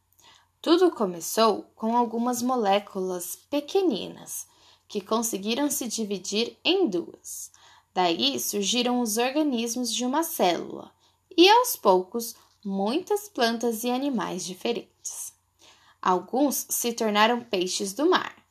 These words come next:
e alguns desses peixes do mar evoluíram e viraram anfíbios, que eram capazes de viver tanto na água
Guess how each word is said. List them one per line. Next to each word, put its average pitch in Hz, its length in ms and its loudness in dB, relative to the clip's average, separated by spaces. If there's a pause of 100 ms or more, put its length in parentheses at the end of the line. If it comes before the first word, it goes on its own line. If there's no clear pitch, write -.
(340)
e 453 220 6
alguns 202 440 0
desses 190 460 0
peixes 233 480 4
do 180 140 -6
mar 214 400 2 (160)
evoluíram 269 920 2 (120)
e 359 100 6
viraram 226 560 6
anfíbios, - 760 -8 (380)
que - 160 0
eram 311 280 6
capazes 185 680 2
de 190 140 -4
viver 185 680 -4
tanto 208 400 0
na 381 280 6
água 190 420 4